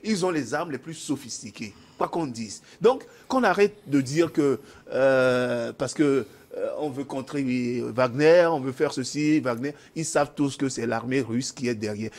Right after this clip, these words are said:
Ils savent que c'est le Kremlin qui est derrière Krem-, le, le, qui est der-, derrière Wagner. Aujourd'hui, il est établi que Poutine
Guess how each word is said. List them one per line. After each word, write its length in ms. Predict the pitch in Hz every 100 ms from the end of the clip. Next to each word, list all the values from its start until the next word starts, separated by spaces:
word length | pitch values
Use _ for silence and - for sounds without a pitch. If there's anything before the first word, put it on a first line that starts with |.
| -
Ils 60 |
savent 200 | 160 151
que 100 | 143
c'est 180 | 143 127 -
le 140 | 127
Kremlin 500 | 123 - 160 165 196 214 -
qui 120 | - 170
est 60 |
derrière 400 | 143 131 123 135
Krem-, 240 | 139 113 120
le, 320 | 117 117 113
le, 340 | 113 110 104 101
qui 160 | 143
est 60 | 135
der-, 180 | 120 113 110
derrière 300 | 117 120 123
Wagner. 320 | 110 107 113 - - - - -
Aujourd'hui, 580 | 220 185 185 160 156 120 - _ -
il 120 | 190
est 80 | 196
établi 500 | 165 135 139 175 127 -
que 220 | 143 127 113 _ - _ _
Poutine 500 | 143 139 170 143 113